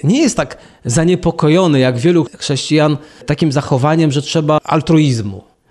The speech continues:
W rzeczywistości to, co mówi Jezus, jest znacznie bardziej realistyczne. Będziecie mieli nagrodę, ale możecie też nagrody nie mieć. Czyli nie jest niczym złym,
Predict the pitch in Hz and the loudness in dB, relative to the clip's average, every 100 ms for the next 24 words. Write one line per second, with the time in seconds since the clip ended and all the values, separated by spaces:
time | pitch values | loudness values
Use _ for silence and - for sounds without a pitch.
0 | _ _ 139 147 156 - 208 190 175 185 | _ _ -2 0 -2 0 -2 0 -2 0
1 | 180 151 151 127 117 151 208 - _ _ | 0 2 2 2 2 2 0 -4 _ _
2 | - 151 156 143 147 180 202 175 185 208 | -20 -6 -4 -2 -2 -4 -4 -4 -6 -4
3 | 220 - 262 240 233 254 262 277 269 330 | -4 -4 -2 -2 0 0 0 0 -2 -2
4 | 269 - 127 117 - - _ _ _ _ | -2 0 -2 -2 -6 -20 _ _ _ _
5 | _ 285 262 165 135 240 196 139 139 202 | _ 2 4 4 2 2 4 4 4 2
6 | 233 208 233 135 104 - - - 147 151 | 2 2 2 0 -2 -8 -16 -12 -6 -2
7 | 190 175 120 170 147 147 165 156 165 180 | 0 0 -2 -6 -8 -6 -4 -2 0 0
8 | 233 247 143 98 92 - - _ _ _ | 2 2 2 -2 -6 -16 -20 _ _ _
9 | _ _ _ _ - 165 214 294 339 190 | _ _ _ _ -4 0 2 2 0 -2
10 | - 180 170 147 127 117 120 117 175 | -2 -2 -2 0 0 2 2 2 -2